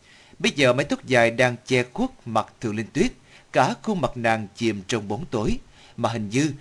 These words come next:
nàng đã tỉnh lại nên có thể tự đứng được. "Linh Tuyết, mau qua đây, ở đó nguy hiểm lắm." Vừa nói, Dương Hữu vừa chạy lên để kéo nàng về.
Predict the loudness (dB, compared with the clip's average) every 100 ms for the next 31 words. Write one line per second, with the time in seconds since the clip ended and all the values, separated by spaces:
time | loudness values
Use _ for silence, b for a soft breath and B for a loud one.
0 | B -4 0 0 0 -2 0 2 2 0
1 | b b -4 -2 -2 -2 -2 -2 -2 -2
2 | -2 -4 -2 -2 -2 -4 _ _ _ _
3 | _ _ _ _ _ _ 2 2 6 6
4 | 6 2 -18 _ _ 2 4 6 6 4
5 | B B _ 2 4 4 4 4 4 4
6 | 4 -2 _ _ _ _ _ _ _ _
7 | _ -2 0 2 -2 -4 b b -4 -4
8 | 0 0 0 2 4 4 0 -2 2 2
9 | 2 -2 -6 -4 -2 -2 0 -2 0 -2